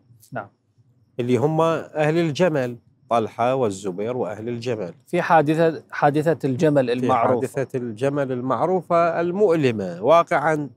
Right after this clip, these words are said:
Speaker 2: دع التفاصيل واسألني عن الجمل.
Speaker 1: نعم.
Speaker 2: هذا علي وهذه وقعة الجمل.
Speaker 1: وقعة الجمل.
Speaker 2: مؤلمة.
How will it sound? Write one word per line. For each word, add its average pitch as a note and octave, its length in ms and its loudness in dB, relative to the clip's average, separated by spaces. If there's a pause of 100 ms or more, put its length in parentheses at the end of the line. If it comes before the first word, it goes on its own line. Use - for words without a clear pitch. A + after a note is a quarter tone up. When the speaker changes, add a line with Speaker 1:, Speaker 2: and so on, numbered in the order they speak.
(280)
Speaker 2:
دع D3+ 220 4
التفاصيل C#3+ 800 2
واسألني C3 540 2
عن C3+ 240 0
الجمل. B2 680 2 (640)
Speaker 1:
نعم. C3 220 2
Speaker 2:
هذا C#3 160 4
علي D3 480 4
وهذه A#2+ 640 2
وقعة B2+ 400 0
الجمل. G2 540 -6
Speaker 1:
وقعة C3 440 -2
الجمل. C#3+ 420 2
Speaker 2:
مؤلمة. - 260 -6